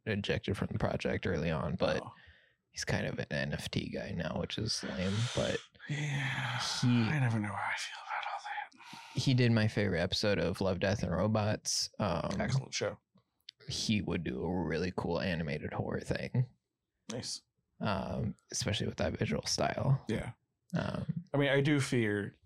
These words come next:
Speaker 2: the ultimate fear is for any film franchise, like, it probably winds up straight to video by part five,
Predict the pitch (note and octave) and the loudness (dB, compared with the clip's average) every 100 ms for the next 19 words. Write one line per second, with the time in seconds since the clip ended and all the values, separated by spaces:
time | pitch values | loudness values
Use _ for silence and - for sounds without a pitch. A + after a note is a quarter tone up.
0 | _ - - A#2 G#2+ A2 - G#2 G2 A2+ | _ -14 -2 0 0 -2 -2 -2 0 -2
1 | - - - B2 G#2 G#2 G2+ G#2+ - - | -4 -6 -6 -2 0 0 -4 -8 -10 -4
2 | G2 G2+ G#2 G#2 G#2+ G#2 - - - - | -2 -2 -6 -4 -2 -2 -4 -8 -8 -6
3 | - D#3 - D3 G#2+ G#2 G2 G#2 A2 - | -8 -8 0 2 2 2 -2 -4 -6 -2
4 | G2 A2 G#2+ G#2 A#2 A#2 B2+ - - G2 | -2 -2 -4 -2 -2 -2 -4 -4 -4 -6
5 | - - | -6 -8